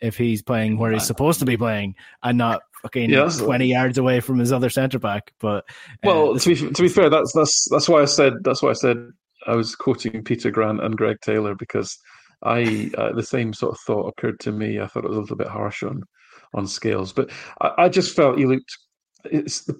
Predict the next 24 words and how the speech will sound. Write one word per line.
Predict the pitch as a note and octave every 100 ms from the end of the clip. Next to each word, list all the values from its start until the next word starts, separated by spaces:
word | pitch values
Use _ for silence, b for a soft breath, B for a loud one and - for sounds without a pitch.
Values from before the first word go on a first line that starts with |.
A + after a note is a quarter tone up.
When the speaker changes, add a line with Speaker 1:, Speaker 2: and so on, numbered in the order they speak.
| -
Speaker 2:
the, | F3+
the, | E3+ -
you | E3
know, | A2 - -
Scales | - E3+ F3+
has | E3 C#3+
been | D3 B2+
great, | B2+ A#2+ G#2 -
and | B2
again, | C3 A2+ A#2+
we, | -
when | D3
we | C3
talk | D#3+ D#3
about | C#3 B2
the | B2+
season | C3+ A#2 A2+
so | A#2
far, | G2+ G#2 G2 F#2 - _ b _
we | B2
have | B2 -
to |
talk | - A2 -
about. | G#2+ G2+